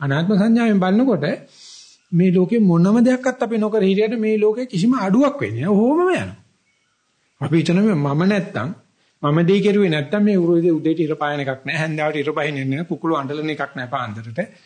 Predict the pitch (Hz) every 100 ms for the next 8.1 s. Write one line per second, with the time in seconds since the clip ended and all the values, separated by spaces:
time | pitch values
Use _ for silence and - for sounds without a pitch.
0 | - _ - 131 147 147 143 147 147 151
1 | 143 139 120 117 120 240 - _ _ _
2 | _ _ - 131 143 - 180 107 85 101
3 | 113 _ _ _ _ _ _ _ _ _
4 | - 139 139 196 285 220 139 110 131 294
5 | - - - _ _ 151 147 139 185 -
6 | - 110 110 127 - - - - _ _
7 | _ 151 156 170 147 147 170 135 156 175
8 | 208